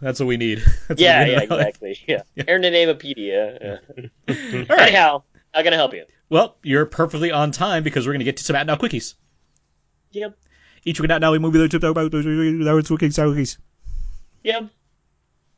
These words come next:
Speaker 2: It's pretty good.
Speaker 1: It's good.
Speaker 2: I, I'll appreciate that.
Speaker 1: I enjoyed that.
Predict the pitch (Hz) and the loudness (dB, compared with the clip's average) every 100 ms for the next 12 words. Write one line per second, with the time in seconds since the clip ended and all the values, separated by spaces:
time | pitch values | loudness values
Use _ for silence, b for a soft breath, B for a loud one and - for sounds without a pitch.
0 | _ _ _ _ _ 202 208 190 - - | _ _ _ _ _ -6 -2 -2 -4 -16
1 | - 98 117 127 135 123 - _ - 170 | -12 -8 -6 -4 -4 -4 -8 _ -14 -12
2 | - 92 90 - 107 104 92 82 82 | -10 -12 -12 -12 -12 -12 -12 -14 -18